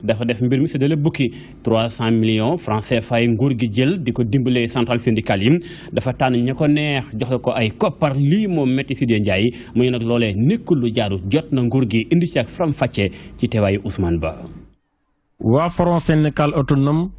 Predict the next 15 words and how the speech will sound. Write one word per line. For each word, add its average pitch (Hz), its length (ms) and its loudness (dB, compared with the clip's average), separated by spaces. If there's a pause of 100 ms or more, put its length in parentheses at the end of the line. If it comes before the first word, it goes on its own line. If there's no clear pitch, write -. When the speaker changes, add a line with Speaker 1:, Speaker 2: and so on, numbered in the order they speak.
(120)
Speaker 2:
joxe 156 220 2
nañu 147 260 2
baaraamu 135 500 2
tuuma 135 260 2
jëwriñ 139 380 2
ji 127 120 2
di 139 120 0
Mansour 139 360 0
Sy - 160 -2
yor 143 200 0
wàllu 135 320 2
liggéey 131 400 0 (340)
ne 131 120 4
dafa 131 220 2
luubal 135 500 0